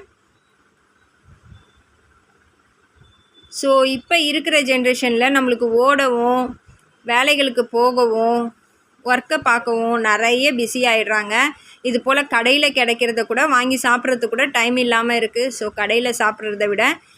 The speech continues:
டைம் இருக்கும்போது சாட்டர்டே, சண்டே ஆஃப் டைம்ல நீங்க குழந்தைங்களுக்கு இப்படி செஞ்சு கொடுங்க. கண்டிப்பா எஃபெக்டிவா இருக்குங்க. வளரும் பெண் குழந்தைகளுக்கு ரொம்ப ஆரோக்கியம் நிறைந்தது இந்த வாழைப்பூ. பாருங்க,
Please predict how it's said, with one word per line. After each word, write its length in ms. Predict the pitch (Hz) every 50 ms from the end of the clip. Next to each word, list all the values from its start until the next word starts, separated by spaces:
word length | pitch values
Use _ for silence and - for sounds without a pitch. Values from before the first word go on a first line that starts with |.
| _ _ _
டைம் 280 | - 269 294 311 311
இருக்கும்போது 560 | 285 254 233 226 - 226 220 220 240 247 285 277 -
சாட்டர்டே, 420 | 262 240 240 233 247 233 233 220 220
சண்டே 320 | 240 214 208 214 226 233
ஆஃப் 260 | 226 208 214 226 220 - -
டைம்ல 300 | 233 226 214 214 220 254 311 370 330 - _
நீங்க 260 | - 240 233 240 240 233
குழந்தைங்களுக்கு 480 | 226 220 220 220 233 240 240 233 226 226
இப்படி 220 | 233 214 208 214 208
செஞ்சு 300 | 240 214 220 214 247 240
கொடுங்க. 380 | - 220 208 208 208 220 262 294
கண்டிப்பா 600 | - 254 214 233 240 247 247 262 - 277 262 233
எஃபெக்டிவா 540 | 226 - 247 240 - _ 254 247 247 254 254
இருக்குங்க. 400 | 240 233 226 220 202 208 208 220 254 311 370 415 - _ _ _ _ _ _ _ _ _ _ _
வளரும் 420 | - 214 220 233 254 262 285 277 277
பெண் 220 | 254 240 233 233
குழந்தைகளுக்கு 640 | 233 247 247 240 233 233 220 220 220 214 - 302
ரொம்ப 460 | 320 262 226 214 220 240 254 277 302 -
ஆரோக்கியம் 600 | 254 233 226 233 226 254 247 240 - 262 247 233
நிறைந்தது 560 | 220 220 214 233 233 240 233 226 214 226 285
இந்த 220 | 381 359 269 220
வாழைப்பூ. 480 | 196 202 196 208 208 208 - _ 202 185 147 - _ _ _
பாருங்க, 560 | - 233 226 226 220 208 208 226 269 330 381